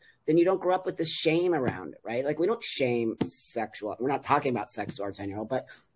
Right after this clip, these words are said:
you know, we, we just have this sort of more open space, and we understand that he shouldn't be seeing these things on the internet. And he does have a lock, by the way, on his, uh, internet, but he's so good, he would never do it. I just know that he wouldn't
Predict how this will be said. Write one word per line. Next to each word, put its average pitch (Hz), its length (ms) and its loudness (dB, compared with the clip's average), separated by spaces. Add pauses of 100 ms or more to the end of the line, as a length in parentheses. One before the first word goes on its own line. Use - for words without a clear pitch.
(520)
you 165 100 8
know, 160 120 8
we, 160 160 8
we 165 180 6
just 185 260 2
have 175 200 -2
this 175 180 0
sort 160 120 2
of 131 140 -2
more 139 240 0
open 139 500 4
space, 139 440 0
and 120 200 2 (260)
we 131 140 6
understand 139 440 2
that 120 80 2
he 131 100 -2
shouldn't 135 320 0
be 117 120 0
seeing 98 300 -4
these 90 200 -8
things 87 240 -8
on 85 100 -10
the 82 120 -12
internet. 87 300 -12
And 113 100 0
he 117 80 2
does 135 220 2
have 101 120 0
a 92 60 -2
lock, 87 440 -4
by 87 140 -6
the 85 80 -4
way, 85 180 -4
on 87 180 -8
his, 80 380 -12 (100)
uh, 73 260 -14 (140)
internet, 90 380 -2
but 131 100 2
he's 190 200 4
so 190 160 10
good, 131 200 6
he 139 80 6
would 135 160 6
never 139 240 6
do 113 280 6
it. 87 120 -4
I 104 60 -4
just 117 200 -2
know 120 200 6
that 104 140 2
he 98 80 0
wouldn't 90 320 -6